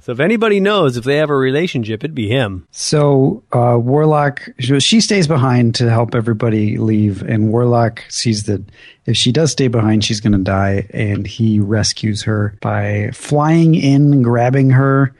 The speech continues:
Speaker 2: and flying off.
Speaker 1: Yeah.
Speaker 2: Unfortunately, Rain grabs Warlock's legs.
Speaker 1: And as Warlock is flying away, we're also learning here that Warlock is speaking English while everybody else, uh, is speaking whatever the native tongue is. So whenever Warlock speaks,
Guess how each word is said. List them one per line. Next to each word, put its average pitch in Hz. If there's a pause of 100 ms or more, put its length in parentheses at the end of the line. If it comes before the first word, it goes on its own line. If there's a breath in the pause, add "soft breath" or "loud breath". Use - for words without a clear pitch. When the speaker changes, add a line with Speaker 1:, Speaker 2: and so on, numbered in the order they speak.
(100)
Speaker 2:
and 104
flying 104
off. - (280)
Speaker 1:
Yeah. 98
Speaker 2:
Unfortunately, 117
Rain 107
grabs 104
Warlock's 107
legs. 98 (180)
Speaker 1:
And 120
as 135
Warlock 156
is 127
flying 135
away, 127
we're 127
also 135
learning 123
here 120
that 107
Warlock 139
is 123
speaking 123
English 147
while 110
everybody 120
else, 120 (260)
uh, 101
is 104
speaking 113
whatever 110
the 107
native 107
tongue 113
is. 98
So 104
whenever 127
Warlock 120
speaks, 120